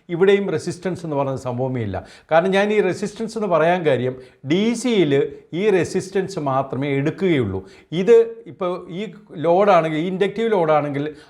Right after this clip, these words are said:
അത് ഷോർട്ട് സർക്യൂട്ടായിട്ടും കാണിക്കും, കപ്പാസിറ്റർ ആണെങ്കിൽ ഓപ്പൺ സർക്യൂട്ടായിട്ടും കാണിക്കും. അതാണ് ഇതിൻ്റെയൊക്കെ പ്രത്യേകത ഡി സി സർക്യൂട്ടിൽ. അപ്പോൾ ഇവിടെ ഞാൻ പവർ എന്താണ്? പവർ എന്ന് പറഞ്ഞാൽ ഇവിടെ ഇത് നമ്മൾ വർക്ക് ചെയ്യുമ്പോൾ സപ്പോസ് ഒരു പന്ത്രണ്ട് വോൾട്ട്, അതിൻ്റെ അകത്തൂടെ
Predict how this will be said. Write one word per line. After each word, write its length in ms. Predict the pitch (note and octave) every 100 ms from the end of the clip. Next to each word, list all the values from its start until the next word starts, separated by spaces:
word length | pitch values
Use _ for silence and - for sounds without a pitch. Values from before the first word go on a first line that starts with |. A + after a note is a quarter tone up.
| -
അത് 100 | C#3 D3+ -
ഷോർട്ട് 300 | D3+ D#3+ -
സർക്യൂട്ടായിട്ടും 600 | E3+ F3+ E3+ F#3 E3+ E3+ C#3
കാണിക്കും, 380 | C3 A#2 C3 C#3 - -
കപ്പാസിറ്റർ 600 | C3 - D#3+ D#3+ G3 F3+ C#3
ആണെങ്കിൽ 320 | C3 B2+ C3 D#3+ - B2+
ഓപ്പൺ 240 | B2+ C#3+ A2+
സർക്യൂട്ടായിട്ടും 640 | B2+ - B2+ C3 B2 A2+ G#2
കാണിക്കും. 260 | G2+ F#2+ G2 -
അതാണ് 200 | F3+ E3+
ഇതിൻ്റെയൊക്കെ 340 | D#3 D3 C#3+ D3+
പ്രത്യേകത 400 | B2 B2+ C#3 D3 F3+
ഡി 40 | G#3+ G3+
സി 80 | -
സർക്യൂട്ടിൽ. 360 | C#3+ G2+ G2+ F#2+ G2 - _
അപ്പോൾ 140 | F#3+ F#3+
ഇവിടെ 240 | G#3 A#3+ G3 G#3 - - E3
ഞാൻ 120 | F#3 F3+ -
പവർ 320 | F3 G3+ B3 A#3
എന്താണ്? 400 | F3+ D3 B2 G2 E2 _ _ -
പവർ 200 | E3 G#3+ B3
എന്ന് 140 | A#3+
പറഞ്ഞാൽ 280 | G3+ D#3 D#3+ D#3
ഇവിടെ 180 | D#3+ E3 D#3+ - -
ഇത് 100 | D#3 F3 E3+ - -
നമ്മൾ 180 | F#3+ E3 E3
വർക്ക് 180 | D#3 -
ചെയ്യുമ്പോൾ 340 | E3+ D3 C#3+ C#3 C#3 - - -
സപ്പോസ് 260 | D3 D#3+ D3+
ഒരു 80 | D3+ D#3
പന്ത്രണ്ട് 420 | D3 D#3 E3+ D3+ C3
വോൾട്ട്, 340 | C#3 B2 - C#3 - - -
അതിൻ്റെ 180 | D3 D#3
അകത്തൂടെ 320 | D3 D3 C#3+